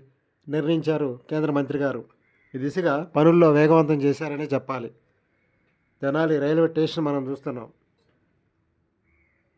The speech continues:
అభివృద్ధి పదంలో ముందుకు దూసుకుపోతుందనే చెప్పాలి.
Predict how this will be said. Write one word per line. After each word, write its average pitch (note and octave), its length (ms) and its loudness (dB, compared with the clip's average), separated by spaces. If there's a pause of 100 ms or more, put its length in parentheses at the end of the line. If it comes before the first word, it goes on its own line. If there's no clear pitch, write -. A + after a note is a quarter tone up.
(140)
అభివృద్ధి C#3+ 440 2
పదంలో D3 380 2
ముందుకు C#3+ 300 2
దూసుకుపోతుందనే C#3+ 760 0
చెప్పాలి. B2 380 -2